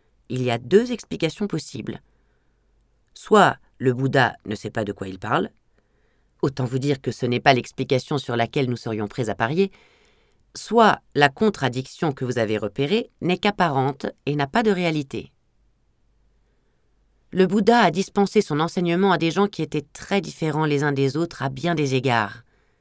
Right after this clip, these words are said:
Sur le plan des facultés intellectuelles, des antécédents,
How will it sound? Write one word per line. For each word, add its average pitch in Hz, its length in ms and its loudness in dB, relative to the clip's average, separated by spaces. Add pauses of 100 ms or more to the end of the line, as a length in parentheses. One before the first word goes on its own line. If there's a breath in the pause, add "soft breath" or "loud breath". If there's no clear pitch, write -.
(680)
Sur - 160 -6
le 165 80 2
plan 165 280 2
des 147 120 0
facultés 147 600 -4
intellectuelles, 139 800 -2 (280 soft breath)
des 143 180 2
antécédents, 139 840 -2